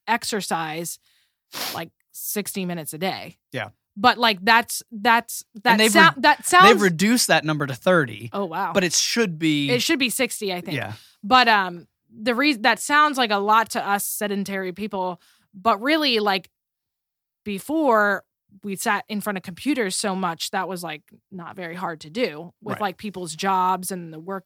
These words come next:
Speaker 1: that they did in their house and their yard. And, um, but yeah, that's pretty sad that we can't even do that.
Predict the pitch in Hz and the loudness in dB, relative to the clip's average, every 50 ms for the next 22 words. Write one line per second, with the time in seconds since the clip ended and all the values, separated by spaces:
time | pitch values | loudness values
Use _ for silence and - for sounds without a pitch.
0 | _ 185 165 175 175 165 165 180 170 165 165 151 151 170 208 220 208 214 208 - | _ -14 -12 -10 -10 -10 -10 -10 -10 -10 -10 -12 -8 -6 -2 0 0 0 -2 -2
1 | - 180 160 156 156 170 202 208 202 196 196 190 196 196 190 180 156 165 160 - | -6 -10 -12 -12 -10 -6 -2 -2 0 0 0 0 -2 -4 -6 -8 -10 -14 -16 -20
2 | _ _ _ _ _ _ _ _ _ _ _ - - 165 147 - - - 175 180 | _ _ _ _ _ _ _ _ _ _ _ -16 -14 -12 -12 -14 -16 -18 -20 -20
3 | - _ _ _ _ _ _ _ _ 165 160 160 143 147 151 - _ _ _ _ | -20 _ _ _ _ _ _ _ _ -14 -12 -10 -12 -12 -14 -18 _ _ _ _
4 | _ _ _ - - - _ _ _ _ _ _ _ _ _ _ _ _ 185 170 | _ _ _ -18 -18 -18 _ _ _ _ _ _ _ _ _ _ _ _ -12 -12
5 | - - 208 190 180 - - 190 165 170 170 165 160 131 - 214 202 - 202 185 | -10 -10 -10 -10 -8 -6 -6 -6 -6 -6 -8 -10 -14 -14 -14 -14 -12 -10 -8 -8
6 | 180 175 170 170 170 170 170 175 175 147 156 151 - | -8 -8 -8 -8 -8 -8 -8 -8 -8 -10 -10 -12 -12